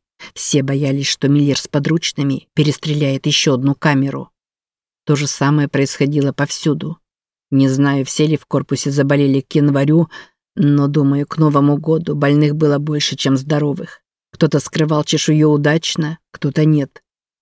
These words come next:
Копы в конце концов прознали. Это стало ясно, когда они начали приносить еду в резиновых перчатках по локоть и в шлемах, если вдруг кто решит в них плюнуть.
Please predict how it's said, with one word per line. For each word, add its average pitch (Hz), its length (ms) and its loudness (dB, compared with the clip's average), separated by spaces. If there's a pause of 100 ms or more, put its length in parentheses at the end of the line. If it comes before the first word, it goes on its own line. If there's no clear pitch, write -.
Копы 143 220 -2
в - 100 -12
конце 143 340 -2
концов 143 440 -4
прознали. 151 640 -2 (440)
Это 151 220 2
стало 147 320 2
ясно, 147 460 2
когда 147 300 0
они 147 160 4
начали 143 360 0
приносить 143 540 0
еду 143 540 -2
в 147 100 -2
резиновых 151 460 2
перчатках - 600 -2
по 147 100 0
локоть 151 580 0
и 170 80 0
в - 40 -6
шлемах, - 600 -2 (200)
если 143 300 0
вдруг 147 300 0
кто - 160 0
решит 151 340 0
в 151 60 -2
них 151 200 2
плюнуть. 156 540 0